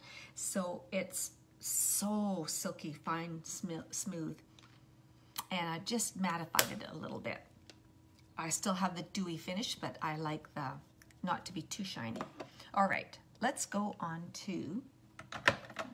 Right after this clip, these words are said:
see, figure, my mirror's in the way. I might have to change things. It's a work, I'm in my new location and I love it. You get to see my,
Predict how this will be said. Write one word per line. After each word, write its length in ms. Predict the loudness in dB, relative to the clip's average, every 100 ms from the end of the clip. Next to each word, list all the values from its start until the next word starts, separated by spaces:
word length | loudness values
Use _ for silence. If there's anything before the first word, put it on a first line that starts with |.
| -16
see, 200 | -10 -10 -10 -20 -20 -12
figure, 180 | -10 -10 -12 -20 -12 -4
my 100 | -2
mirror's 340 | 0 0 0
in 100 | 0
the 80 | -2
way. 280 | -4 -6 -10 -8
I 60 | -6
might 140 | -4
have 120 | -6
to 120 | -8
change 400 | -6 -4 -4 -4
things. 340 | -4 -6 -8 -14 -18 -20 -20 -20 -20 -20 -20 -20 -12 -10 -10 -12 -12 -14 -20 -20 -20 -12
It's 160 | -4
a 40 | 0
work, 220 | 0 0 -4 -12 -16 -6 -6 4
I'm 80 | 8
in 120 | 8
my 120 | 8
new 180 | 8 6
location 560 | 4 0 -2 0 0
and 120 | -2 -2
I 100 | -2
love 260 | 0 0
it. 160 | 0 -6 -10 -12
You 80 | -4
get 120 | 0
to 60 | 2
see 140 | 2
my, 280 | 4 4 2